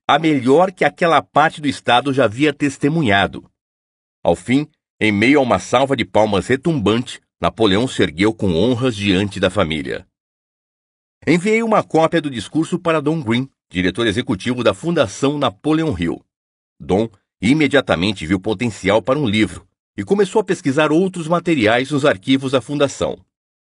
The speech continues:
Ao longo de vários anos, ele descobriu outras tantas palestras e diversos artigos que foram reunidos nesse livro. Um dos artigos, Esse Mundo Dinâmico,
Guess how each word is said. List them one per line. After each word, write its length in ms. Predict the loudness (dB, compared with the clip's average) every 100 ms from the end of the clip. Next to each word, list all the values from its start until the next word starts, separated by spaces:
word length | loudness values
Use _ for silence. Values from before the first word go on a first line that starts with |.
| _ _ -2
Ao 160 | 0
longo 300 | 2 0 -2
de 80 | -4
vários 420 | 0 0 0 0
anos, 400 | 0 0 -4 -18 _ _ -8
ele 120 | -4
descobriu 480 | -4 -4 -4 0 0
outras 360 | -2 -4 -8 -4
tantas 360 | -2 0 -2 0
palestras 600 | 0 2 2 0 -4 -4
e 60 |
diversos 420 | -4 0 0 2 0
artigos 540 | 0 2 0 0 -12 _ _
que 120 | -10
foram 340 | -4 -2 0
reunidos 720 | 0 2 2 2 2 0 0 -4
nesse 220 | -4 -6
livro. 360 | -8 -12 -16 -20 _ _ _ _ _ _ _ _ _ _
Um 160 | 2 2
dos 180 | 2 0
artigos, 640 | 0 0 -2 -2 -10 -14 _ _ -4
Esse 300 | -2 -2 0
Mundo 320 | 0 0 -2
Dinâmico, 580 | 0 2 2 0 -6